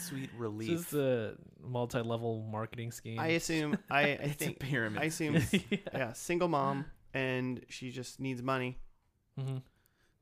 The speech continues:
Speaker 1: Drugs
Speaker 3: Maybe
Speaker 1: is
Speaker 3: she
Speaker 1: the
Speaker 3: gets,
Speaker 1: original
Speaker 3: maybe she gets laid off from her job.
Speaker 1: pyramid scheme.
Speaker 2: Okay.
Speaker 3: And she's like, "Oh, I couldn't just apply for a new one. I should just buy a ton of weed."
Speaker 2: And sell it.
Speaker 3: And I bet she picks
Speaker 1: Hmm.
Speaker 3: weed,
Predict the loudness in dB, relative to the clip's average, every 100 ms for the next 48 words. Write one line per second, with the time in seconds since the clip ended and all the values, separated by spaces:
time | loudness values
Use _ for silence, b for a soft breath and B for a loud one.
0 | -8 -4 -2 0 2 2 4 4 4 0
1 | 0 2 2 2 0 0 2 4 4 4
2 | 0 -8 -6 -6 -6 -8 -10 -16 _ _
3 | -20 -14 -10 -10 -12 -12 -12 -12 -10 -4
4 | -4 -4 -4 -4 -2 0 0 4 6 6
5 | 4 2 0 -2 -4 -2 0 2 2 2
6 | 4 6 6 6 4 0 -4 -2 -4 -2
7 | -4 -4 -2 2 4 2 -2 -6 -8 -12
8 | -10 -4 0 2 2 2 0 -4 -14 -20
9 | -20 _ _ _ -20 -16 -14 -8 -6 -4
10 | -6 -6 -12 -18 -6 2 4 6 4 4
11 | 0 0 2 0 2 2 0